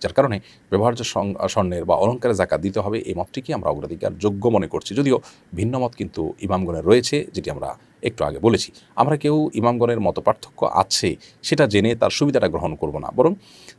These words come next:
দলিলের ধার বিবেচনা করার মতো ক্ষমতা থাকলে সেরকম ব্যক্তি হলে তিনি তো দলিলের ধার বিবেচনা করতে পারেন। আর অন্যথায় আমরা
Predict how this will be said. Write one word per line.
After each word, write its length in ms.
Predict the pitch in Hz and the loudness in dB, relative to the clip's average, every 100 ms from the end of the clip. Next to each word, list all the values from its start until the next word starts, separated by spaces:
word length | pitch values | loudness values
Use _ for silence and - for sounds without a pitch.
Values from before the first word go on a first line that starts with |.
| 95 | 4
দলিলের 380 | 131 135 127 | 6 6 4
ধার 240 | 104 117 151 | 2 2 2
বিবেচনা 340 | 147 123 131 | 0 -2 -4
করার 200 | 123 131 | -2 -2
মতো 340 | 127 120 123 110 | -4 0 2 2
ক্ষমতা 320 | - 120 117 | 2 2 2
থাকলে 240 | 117 117 | -2 -2
সেরকম 320 | 107 120 143 | 0 0 2
ব্যক্তি 260 | 110 107 123 | 0 0 0
হলে 140 | 113 | 2
তিনি 180 | 104 104 | 2 0
তো 100 | 95 | 2
দলিলের 260 | 95 90 82 | 2 2 0
ধার 200 | 82 85 | 0 0
বিবেচনা 320 | 90 85 95 | 0 -2 -4
করতে 240 | 143 - | -4 -2
পারেন। 200 | 113 104 107 _ _ - | 0 0 -2 _ _ 2
আর 320 | 82 73 73 - _ _ | 4 4 0 -8 _ _
অন্যথায় 360 | 117 160 147 143 | 4 4 2 0
আমরা 300 | 110 107 | 4 4